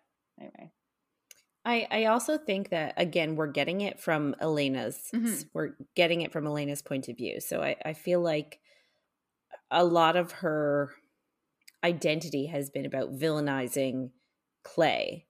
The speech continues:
Speaker 1: Yeah.
Speaker 2: So it's, and, you know, like, realistically, we didn't get a whole lot of time seeing them together, not in, like, stressful situations.
Speaker 1: Yeah.
Speaker 2: You know what I mean? Like,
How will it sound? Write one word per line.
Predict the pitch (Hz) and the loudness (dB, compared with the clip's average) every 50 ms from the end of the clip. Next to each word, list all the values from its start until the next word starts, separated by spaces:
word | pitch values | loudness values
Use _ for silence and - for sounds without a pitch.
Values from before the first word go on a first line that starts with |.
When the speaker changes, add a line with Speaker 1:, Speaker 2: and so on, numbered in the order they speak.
| _ _ _ _ - | _ _ _ _ -6
Speaker 1:
Yeah. | 185 - - - _ - | -6 -6 -6 -10 _ -10
Speaker 2:
So | - - - 185 170 151 139 139 143 131 - - _ _ _ _ _ _ _ _ _ 165 | -4 2 4 6 6 6 6 4 2 0 -2 -4 _ _ _ _ _ _ _ _ _ 2
it's, | 165 160 - - - - - - - - - - | 2 2 0 -2 -6 -6 -6 -6 -6 -8 -4 0
and, | 160 175 165 170 170 | 2 2 4 2 2
you | 165 | 0
know, | 151 139 139 139 | 0 0 -2 0
like, | 127 147 143 139 139 - - _ - | 0 0 0 -2 -4 -6 -12 _ -12
realistically, | 156 151 180 214 220 202 165 156 170 175 - - 151 - 143 135 131 127 | -4 0 2 4 6 6 6 6 4 2 0 -2 -6 -4 -2 -2 -2 0
we | 127 147 143 | -2 -2 -2
didn't | 160 170 175 170 | -2 -4 -4 -2
get | 151 135 | -2 -4
a | 139 | -4
whole | - - - - 170 180 190 196 190 | -6 -10 -8 -2 0 2 4 4 4
lot | 175 147 139 131 | 4 4 2 2
of | 135 127 - - | 0 -4 -6 -12
time | - - - 175 170 156 147 139 139 147 151 | -16 -6 -2 0 2 2 2 0 0 -2 -6
seeing | - - - 160 156 151 147 | -8 -4 -2 0 0 2 0
them | 139 139 143 | -2 -2 -4
together, | - - 139 131 - 143 147 139 135 117 113 117 120 - _ _ _ _ _ _ _ _ _ _ 151 | -4 -6 -4 -2 0 0 0 0 0 0 -2 -2 -4 -6 _ _ _ _ _ _ _ _ _ _ -6
not | 156 160 160 160 156 147 147 143 - - - - | -2 0 2 2 4 4 2 2 -2 -6 -6 -4
in, | 165 156 147 147 143 135 127 - _ _ _ - | -2 -2 0 -2 -2 -4 -6 -8 _ _ _ -10
like, | - - - - - - _ _ _ _ - | -10 -10 -10 -12 -16 -20 _ _ _ _ -14
stressful | - - - - 156 131 - - - 135 143 | -12 -10 -4 -2 -2 -2 -2 -4 -4 -6 -4
situations. | - - 131 - 131 120 - - - - 190 208 233 240 233 - - - _ _ _ _ - | -4 -6 -6 -6 -4 -4 -4 -4 -6 -4 -4 -2 0 0 -2 -2 -6 -12 _ _ _ _ -8
Speaker 1:
Yeah. | 196 190 165 151 175 | -6 -6 -4 -2 0
Speaker 2:
You | 180 185 | 2 4
know | 185 | 4
what | 175 175 | 6 6
I | 170 | 4
mean? | 160 151 156 165 185 | 4 2 0 0 2
Like, | 196 175 156 151 - | 2 0 0 -2 -4